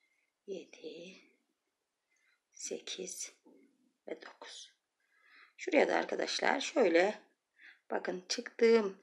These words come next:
ilmeğin içine de girince şöyle yuvarlak duruyor. Aynı işlemi oraya da uyguluyorum. Şöyle bir zincirimi de çekiyorum. Bakın şöyle şu bombililik olacak arkadaşlar.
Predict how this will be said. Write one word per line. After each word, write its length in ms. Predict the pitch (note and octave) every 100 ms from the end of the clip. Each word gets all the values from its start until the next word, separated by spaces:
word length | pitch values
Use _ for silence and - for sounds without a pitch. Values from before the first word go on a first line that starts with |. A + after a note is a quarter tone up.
| _
ilmeğin 520 | B3+ A3 F3+ D3+ D3
içine 340 | - - G#3+ F#3
de 80 | E3+
girince 380 | A3 G#3+ E3+
şöyle 300 | E3+ - G3+
yuvarlak 600 | F#3 F#3+ F3+ F3 F#3 -
duruyor. 280 | - - A3 - _ _ - - - - - _ -
Aynı 240 | C4+ G3+
işlemi 340 | - - D#3
oraya 280 | G3 A#3+ G3+
da 80 | G3
uyguluyorum. 640 | G#3+ G#3+ A3 A3 G#3+ G#3+ - _ _ _ _ - _ - - - _ -
Şöyle 360 | - A#3+ G3
bir 100 | A#3+
zincirimi 580 | A#3+ G3+ F3+ F3 D#3+ D#3
de 140 | D#3
çekiyorum. 540 | - - A3 B3 A3 G#3+
Bakın 240 | F#3+ -
şöyle 340 | - - D#4 A3+
şu 200 | E4+ C4+
bombililik 560 | C4+ B3 A#3 A#3 A#3
olacak 300 | D#3+ - -
arkadaşlar. 760 | - - - - - - -